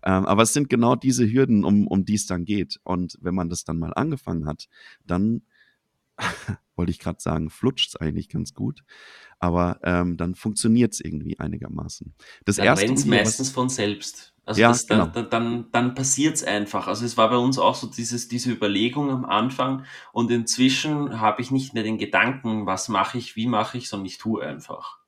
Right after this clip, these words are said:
Speaker 2: Es
Speaker 1: Ja,
Speaker 2: passiert,
Speaker 1: ja.
Speaker 2: äh, dass die Videos geschehen.
Speaker 1: Und man hat dann auch die gewisse Erfahrung, dass man dann weiß, okay, das und das funktioniert und das und das funktioniert vielleicht nicht. Nimm uns doch noch mal mit auf die, auf die Reise, auf die Situation, wie das vor fünf Jahren war.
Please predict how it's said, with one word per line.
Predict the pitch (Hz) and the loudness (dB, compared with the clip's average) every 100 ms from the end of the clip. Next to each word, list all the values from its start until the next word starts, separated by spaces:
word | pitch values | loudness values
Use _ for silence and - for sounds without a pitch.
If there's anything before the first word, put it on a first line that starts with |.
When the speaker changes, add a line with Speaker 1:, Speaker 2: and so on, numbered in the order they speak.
| _ _ | _ _
Speaker 2:
Es | - | 0
Speaker 1:
Ja, | 90 | 2
Speaker 2:
passiert, | 90 92 113 | 2 0 0
Speaker 1:
ja. | 82 | 2
Speaker 2:
äh, | 90 104 | 0 0
dass | 104 - | -2 -4
die | 117 | -2
Videos | 120 131 120 - | 0 4 2 2
geschehen. | - - 110 98 90 - _ _ _ _ - - - | -4 2 2 2 -2 -8 _ _ _ _ -20 -20 -12
Speaker 1:
Und | - 101 | 4 6
man | 104 | 6
hat | 113 | 4
dann | 120 | 2
auch | 107 | 0
die | 98 | -2
gewisse | 95 104 - | -2 0 -2
Erfahrung, | 98 - 101 107 87 | -4 -2 -2 0 -2
dass | - | -4
man | 90 | -4
dann | 85 82 | -4 -2
weiß, | 87 87 85 | -2 -4 -8
okay, | - 90 | -6 -4
das | 98 - | -4 -6
und | 87 | -6
das | 82 | -6
funktioniert | 85 85 87 85 95 | -8 -8 -6 -4 -4
und | 87 80 | -6 -8
das | - | -8
und | 78 | -8
das | 80 | -8
funktioniert | - - - - | -12 -14 -10 -10
vielleicht | - - 76 - | -10 -12 -12 -10
nicht. | 80 - _ - - - | -12 -12 _ -20 -20 -4
Nimm | 107 139 | 2 2
uns | - | 2
doch | 120 | 0
noch | 113 | 0
mal | 107 | 2
mit | 104 107 | 2 0
auf | - | -8
die, | - 95 92 90 - | -6 -4 -2 -4 -8
auf | - | -12
die | 101 | -10
Reise, | - 82 104 104 | -4 -2 -2 -2
auf | 104 | -6
die | 92 | -8
Situation, | 90 - 92 - 95 101 95 | -8 -6 -6 -4 -2 -2 -2
wie | 98 | -4
das | 87 | -4
vor | - | -8
fünf | 87 92 90 - | -8 -8 -8 -6
Jahren | 80 82 | -6 -4
war. | 78 76 - | -4 -4 -8